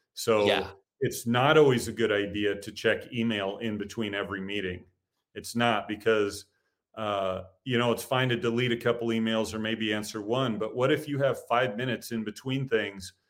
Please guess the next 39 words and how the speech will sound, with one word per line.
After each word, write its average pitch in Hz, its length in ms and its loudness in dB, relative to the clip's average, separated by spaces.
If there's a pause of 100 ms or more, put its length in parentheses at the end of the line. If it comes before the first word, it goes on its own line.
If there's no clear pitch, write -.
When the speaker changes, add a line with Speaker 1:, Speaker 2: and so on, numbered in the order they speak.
(180)
Speaker 1:
and 117 100 0
you 117 120 2
get 113 180 0
a 110 60 4
bad 107 280 4
email? 101 520 -6 (680)
It's 127 200 -2
gonna 131 240 0
be 113 180 -2
really, 117 600 0
really, 110 520 0
really 104 440 0
hard 101 380 2
to 95 80 -16
be 95 160 -10
dialed 98 420 0
into 98 280 -8
that 95 240 -4
next 92 280 -12
hour, 90 320 -2
especially 101 540 -4
if 92 120 -10
that 92 200 -4
hour 98 400 -2
is 98 280 -8
an 95 140 -10
hour 92 360 -4
with 90 240 -10
your 87 140 -18
kids. - 580 -8 (500)
So 104 400 4
when 117 220 0
we 113 80 2
just 139 300 0
have 135 300 6
those 110 220 4
short 104 320 -2
times, 101 420 -4
what's, 127 360 0